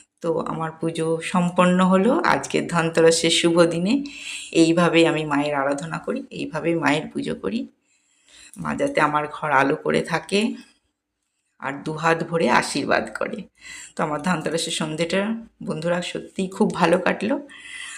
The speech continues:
আর তোমাদের আমার ভিডিওটা ভালো লেগে থাকলে অবশ্যই লাইক করে দিও, আমার চ্যানেলটিকে সাবস্ক্রাইব করে দিও, এটুকুই বলার। তো আমার পুজো হয়ে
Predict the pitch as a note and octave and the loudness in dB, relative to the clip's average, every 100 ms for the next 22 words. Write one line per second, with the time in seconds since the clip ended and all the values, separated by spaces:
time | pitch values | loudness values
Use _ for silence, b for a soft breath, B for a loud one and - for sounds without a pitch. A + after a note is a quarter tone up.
0 | B D#3+ E3 D3+ D3+ D#3 D#3 D#3+ E3 D3 | B 0 2 4 4 4 4 0 -2 -2
1 | D3 D3 F#3+ F3 C#3 C#3 D3+ F3 E3+ F#3+ | 0 0 0 0 2 2 0 -4 0 2
2 | - - - - G3 F#3 D#3 - - - | 2 2 0 -2 0 2 0 -2 -6 -4
3 | E3+ F2+ A3 C#4+ - _ _ _ _ _ | -2 -2 -2 -4 -10 _ _ _ _ _
4 | _ _ _ _ _ C#3 D#3 E3 D#3 C#3+ | _ _ _ _ _ -2 -2 2 2 2
5 | C#3 - F#3 E3+ - - E3 E3 E3 E3 | 0 0 -2 -2 -4 0 2 2 0 0
6 | E3+ F3 G#3+ - - _ B B B B | 2 2 0 -2 -8 _ B B B B
7 | B B B - E3+ E3+ F3+ E3+ E3 E3+ | B B B -10 -10 -4 -2 2 2 0
8 | C4 C#4+ B B B G3+ G3 F#3+ F#3 F3+ | -4 -8 B B B 2 2 2 0 0
9 | F#3+ G3 B B B B B - F3+ F3+ | 0 -2 B B B B B -6 -2 0